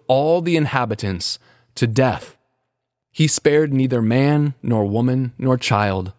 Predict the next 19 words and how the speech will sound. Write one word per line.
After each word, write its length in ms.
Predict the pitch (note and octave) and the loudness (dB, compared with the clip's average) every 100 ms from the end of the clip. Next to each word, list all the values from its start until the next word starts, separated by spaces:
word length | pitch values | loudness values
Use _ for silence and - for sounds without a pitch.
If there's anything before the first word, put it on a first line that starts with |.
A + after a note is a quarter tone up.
| - | 0
lest 280 | A#2+ C3+ | 0 2
they 120 | D3+ C#3 | 0 0
should 240 | - B2 | 0 -6
tell 300 | - C3+ C#3+ | -2 0 0
the 100 | D3 | -2
king 320 | - D3 C#3+ | -4 -2 0
of 80 | C#3+ | 0
Philistia 680 | - C3+ C3+ - A2+ G2+ F#2+ - - - | 0 0 0 0 -2 -2 -2 -8 -20 -2
where 140 | A#2 | 0
he 140 | G2+ A2+ | 2 2
had 160 | G#2+ | 0
been, 360 | G#2 B2 A2 F#2+ _ _ _ _ | 0 0 0 -4 _ _ _ _
so 160 | - C3 | -4 0
that 220 | B2 B2+ | 0 0
one 280 | A#2 C3+ D#3+ | 0 2 2
sin 420 | - B2+ A2+ G2+ - _ _ | 0 0 0 -2 -6 _ _
led 260 | - C3 C#3+ | -2 0 2
him 220 | C#3+ D3 | 0 -2
on 400 | B2+ A#2+ A#2 A2+ | 0 0 0 -4